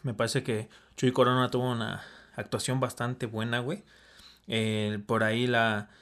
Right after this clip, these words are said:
el Necaxa contra Toluca, güey, que el ganó tres dos. Pidan un deseo porque el Necaxa ganó. Y el despido de Memo Vázquez del Atlético San Luis, porque el Mazatlán lo goleó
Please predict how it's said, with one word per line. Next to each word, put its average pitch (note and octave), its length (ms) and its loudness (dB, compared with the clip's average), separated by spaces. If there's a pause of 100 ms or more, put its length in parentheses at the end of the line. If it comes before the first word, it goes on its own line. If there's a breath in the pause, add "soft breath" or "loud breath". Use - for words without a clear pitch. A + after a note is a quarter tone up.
(340 loud breath)
el A#2 400 -4
Necaxa A#2+ 500 0
contra A2 340 -6
Toluca, E3+ 500 2
güey, D#3+ 260 -2
que - 100 -6
el G2+ 180 -4
ganó A2 420 -6
tres A2 200 -6
dos. F3 220 0
Pidan A#2+ 300 -4
un A2+ 80 -4
deseo G2+ 320 -6
porque G#2+ 220 -10
el G#2+ 100 -8
Necaxa G#2 440 -8
ganó. B2 320 -4 (600 loud breath)
Y B2 640 4 (600)
el B2+ 180 4
despido D3+ 460 4
de F#3+ 220 6
Memo D3 360 4
Vázquez G3+ 560 4
del F3+ 320 2
Atlético C#3 420 0
San G2+ 180 -6
Luis, F#3 240 -2
porque - 340 -10
el A2 60 -8
Mazatlán C#3+ 560 -2
lo G#2 80 0
goleó F#2 300 -4